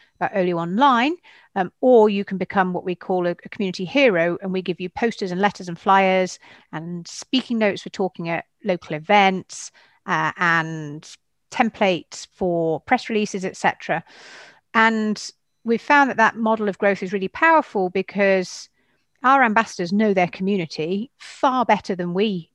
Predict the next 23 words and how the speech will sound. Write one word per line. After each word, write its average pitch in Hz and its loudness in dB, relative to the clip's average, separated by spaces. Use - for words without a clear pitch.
ever 185 -4
would. 170 -6
So - -8
they 220 4
can 202 -2
sort 190 -6
of - -20
translate 214 2
and 180 -8
explain 202 0
Olio 165 -2
in 196 -4
a 190 -2
way 185 2
that 180 -2
will 208 -2
resonate 185 -2
with 214 -2
their 180 4
local 175 -2
community. 185 -6
And 185 -6
that's - -12